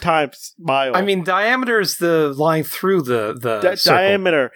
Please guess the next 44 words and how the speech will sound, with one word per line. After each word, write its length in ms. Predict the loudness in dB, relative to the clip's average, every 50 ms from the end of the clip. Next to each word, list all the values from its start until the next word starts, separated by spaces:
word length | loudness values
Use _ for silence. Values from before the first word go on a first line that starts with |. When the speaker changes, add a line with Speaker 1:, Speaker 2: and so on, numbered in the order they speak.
| -16 -8 -4
Speaker 1:
That's 240 | -2 -2 0 0 0
how 120 | 0 0
you 160 | 0 0 -2
say 360 | -2 0 0 2 2 2 2
it. 200 | 0 -2 -4 -10 -14 -20 -20 _ -18
Uh, 60 | -18 -18 _ _ -2 -2
okay, 400 | -2 0 -2 0 0 0 0 0 0 -2 -2
Speaker 2:
<laughs> 160 | -2 -4 -4 -2
Speaker 1:
diameter. 580 | 0 2 2 0 0 -2 -2 -4 -4 -6 -8 _ _ -20 -20 _ _ _ -2
Um, 380 | 0 2 2 2 0 -2 -4 -8 _ _ _ _ _ _ _ _ _ _ _ _ _ _ _ -2
uh, 340 | 0 0 2 2 0 0 0 0
and 160 | 0 2 2
it 80 | 2 0
was 140 | 0 -2 0
like 200 | 0 0 0 0
a, 220 | 0 0 0 0 -2
like 140 | -2 -4 -4
a 60 | -4
dome 340 | -2 -2 0 0 0 -2 -4
that, 120 | -6 -6 -6
like, 180 | -6 -6 -8
protected 380 | -8 -4 -2 -2 -2 -2 -4 -6
them 80 | -6 -6
from 160 | -8 -8 -8
the 100 | -10 -12
intense 300 | -8 -6 -6 -8 -8 -8
cold 420 | -6 -4 -2 0 0 0 -2 -2 -4
and 240 | -6 -6 -6 -6 -4
poisonous 480 | -2 0 0 -2 -2 -6 -6 -2 0
atmosphere 460 | 0 0 0 -2 -6 -6 -4 -4 -2
outside. 420 | -2 -2 -4 -2 -2 -2 -2 -2 -4 _ _ _ _ _ _ _ _ _ _ _ _ 0
Doctor 240 | 0 0 0 -2
Grayson 680 | -4 0 0 0 0 0 -2 -2 -2 -4 -6 -12 -18 -18 _ -8
and 200 | -8 -6 -6 -6
his 220 | -8 -10 -10 -6
son 400 | 0 2 2 2 2 0 -4 -8 -10
were 120 | -8 -2
given 240 | 0 0 0 0 -2
special 420 | -8 -2 0 0 2 2 0 -4
wristbands 520 | -4 -4 -6 -8 -4 -2 -2 -2 -2 -4 -6
that 120 | -8 -6
contained 380 | -6 -8 -8 -8 -10 -8 -8 -6
advanced 360 | -2 0 0 0 0 -2 -6
technology 680 | -12 -12 -10 -10 -10 -8 -8 -8 -8 -8 -8 -8 -10